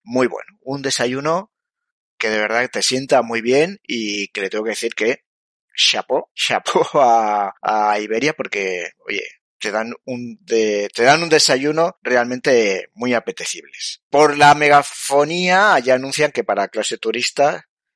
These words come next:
hay un menú de pago, ¿no? Aquí en, cuando viajas en, en business, pues ya está incluido en el precio, por supuesto, y para turista es de pago. A las nueve cincuenta y cuatro se anuncia que comenzamos el,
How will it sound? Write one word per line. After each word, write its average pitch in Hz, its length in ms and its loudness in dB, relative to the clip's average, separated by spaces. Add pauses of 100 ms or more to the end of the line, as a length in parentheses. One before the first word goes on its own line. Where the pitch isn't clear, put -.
(300)
hay 107 260 -2
un 107 120 -10
menú 131 360 -2
de 104 120 -2
pago, - 340 -10 (180)
¿no? 98 140 -10
Aquí 95 300 -12
en, - 160 -20 (140)
cuando 92 440 -8
viajas 104 360 -4
en, 104 240 -8 (100)
en 113 220 -8
business, 113 600 -6
pues - 160 -10
ya 101 80 -2
está 107 160 -2
incluido 101 520 -8 (100)
en 98 160 -12
el - 100 -14
precio, - 320 -6
por 98 120 -12
supuesto, 156 540 -6 (260)
y - 80 -14
para 101 180 -2
turista 98 540 -6
es - 440 -8
de 110 120 -6
pago. 87 240 -2
A 117 60 2
las 127 100 -2
nueve 196 160 4
cincuenta 196 360 0
y 185 60 2
cuatro 240 560 2 (720)
se - 180 -8
anuncia 139 360 -2
que 113 260 -2
comenzamos 120 680 -2
el, 113 420 0